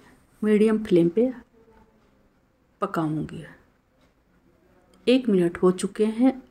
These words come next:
अब इसमें मैं डाल दूंगी एक चम्मच धनिया पाउडर।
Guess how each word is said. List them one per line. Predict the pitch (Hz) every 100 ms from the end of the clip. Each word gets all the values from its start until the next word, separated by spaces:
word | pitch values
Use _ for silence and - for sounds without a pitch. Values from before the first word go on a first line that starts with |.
| -
अब | 247
इसमें | 233 226 190
मैं | 190 180
डाल | 175 170 170
दूंगी | 175 156 160 226 247 _ _ _ _ _ _ _ _
एक | 233 277 277
चम्मच | - 165 165 185 185 - _ - - _ _ _ _ _ _ _ _ _ _ _ _ _ _ _ _ _ _ _ _ _ -
धनिया | 190 190 180
पाउडर। | 156 117 131 110